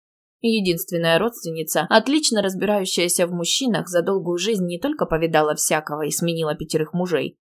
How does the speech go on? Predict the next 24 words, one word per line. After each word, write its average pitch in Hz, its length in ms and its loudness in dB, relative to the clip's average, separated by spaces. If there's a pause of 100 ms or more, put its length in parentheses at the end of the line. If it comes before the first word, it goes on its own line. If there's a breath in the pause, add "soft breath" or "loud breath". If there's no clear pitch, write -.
(140)
но 320 120 0
и 285 80 2
успела 202 400 0
пожить 170 400 -4
в - 20 -2
разных 156 360 -2
странах. 151 520 -8 (480)
«Что?» - 540 0 (560)
Лев 208 340 4
удивился 202 560 -2
желанию 165 480 0
биологички 165 640 0
представить 170 640 -4
его 165 400 0 (160)
старшему 151 580 2
поколению 160 600 0
прежде 175 340 0
родителей. 160 680 -2 (540)
«Ну, 254 360 6
и 240 100 4
спросить 311 500 4
это 170 140 -2
самое 180 360 4
благословение». 185 880 0